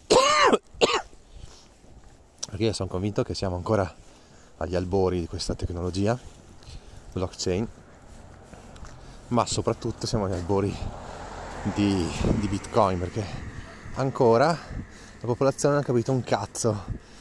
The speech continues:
Parlano tutti di F T X e l'associano a Bitcoin, non c'entra assolutamente niente. F T X è un exchange centralizzato,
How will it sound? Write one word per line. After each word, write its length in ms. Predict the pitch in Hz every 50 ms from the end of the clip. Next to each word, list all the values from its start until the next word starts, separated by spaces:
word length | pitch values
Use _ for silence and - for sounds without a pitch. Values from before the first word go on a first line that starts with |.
| - - - -
Parlano 220 | 120 113 107 104
tutti 180 | - 107 - -
di 100 | 107 107
F 220 | 95 - - 113
T 240 | - - 110 135 151
X 140 | - - -
e 60 | 113
l'associano 400 | 95 95 - - 104 - - 113
a 40 | 104
Bitcoin, 440 | 92 98 - - - 85 85 101 117
non 80 | 107 -
c'entra 340 | - - - - 101 95
assolutamente 640 | - - - - 107 95 - 92 92 92 87 - 101
niente. 360 | 92 90 85 82 80 - - - - - - - - - - - -
F 220 | 101 - - -
T 240 | - - - 330 311
X 180 | - - - -
è 120 | 123 -
un 80 | 143 127
exchange 420 | 110 - - - 143 139 127 110
centralizzato, 1200 | - - - 160 156 151 - 117 113 113 113 107 95 87 101 98 95 90 82 - - 107 135 160